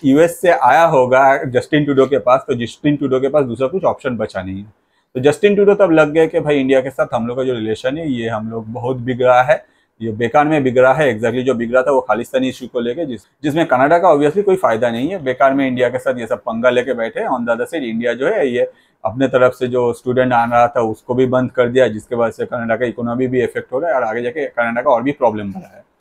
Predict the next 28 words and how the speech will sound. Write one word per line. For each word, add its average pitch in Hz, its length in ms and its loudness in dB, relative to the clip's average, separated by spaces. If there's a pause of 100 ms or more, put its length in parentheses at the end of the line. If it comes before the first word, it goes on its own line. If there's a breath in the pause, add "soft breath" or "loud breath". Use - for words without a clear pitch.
(560)
तो 175 240 2
इसीलिए 262 420 4
हो 175 220 4
सकता - 440 2
है 175 160 4
कि 170 180 2
जस्टिन 160 460 2
ट्रूडो 165 260 2
अपने 143 440 2
तरफ 143 340 2
से 147 280 2
ये 139 140 4
वन 117 240 2
एटी 123 200 -10
डिग्री 131 240 2
टर्न 131 220 2
लिया 131 260 4
है 143 180 -6 (380)
और 127 100 4 (120)
पहले 165 280 6
से 123 220 0
टू 135 180 -4
थाउजेंड 135 300 2
ट्वेंटी 127 200 2
फ़ाइव 147 240 2
में 147 80 0
होगा। 143 220 2
और 185 180 0